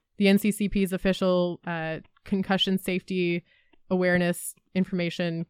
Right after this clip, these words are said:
course. And so we were able to say, like, "Yep, our coaches have been taking this. We're, we, we support them how we can through this program." Um, but I was interested as well to, to talk to someone who's a specialist in the field and, and someone who's very New Brunswick,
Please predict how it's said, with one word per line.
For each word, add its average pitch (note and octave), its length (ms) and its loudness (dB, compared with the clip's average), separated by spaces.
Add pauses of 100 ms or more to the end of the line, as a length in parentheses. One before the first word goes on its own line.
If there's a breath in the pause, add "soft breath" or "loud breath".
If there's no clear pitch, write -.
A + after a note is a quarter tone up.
course. F#3+ 480 -4 (320 soft breath)
And F#3+ 100 2
so F#3+ 120 2
we F#3+ 100 4
were F#3 80 4
able F#3 120 0
to F3+ 40 -2
say, F3+ 220 0
like, E3+ 180 -4
"Yep, G3 220 0
our F#3+ 100 0
coaches F#3+ 400 0
have F3+ 140 -2
been F#3 100 0
taking F#3+ 320 0
this. G3 240 0
We're, F3 160 -8
we, F3 400 -6
we F#3 100 -6
support G3 360 -2
them G3 100 -4
how F#3 140 -2
we F3+ 80 -2
can F#3 320 -2
through F#3 220 -4
this F3+ 140 -4
program." F#3+ 520 -2 (340 soft breath)
Um, F3+ 400 2 (160)
but F#3 180 -4
I F#3+ 200 4
was G#3 100 6
interested G3+ 380 0
as F3+ 100 -4
well F3 200 0
to, F3 360 -4
to F3+ 80 -10
talk F3+ 280 -2
to F#3+ 60 -6
someone F3+ 520 -2 (100)
who's F3 140 -6
a F3 40 -6
specialist G3 600 -4
in F#3 60 -2
the F3+ 60 -4
field G3 380 0
and, F3 180 -2
and E3+ 160 -4
someone F3 220 -4
who's E3+ 140 -8
very E3+ 200 -4
New E3+ 120 -4
Brunswick, E3+ 400 -6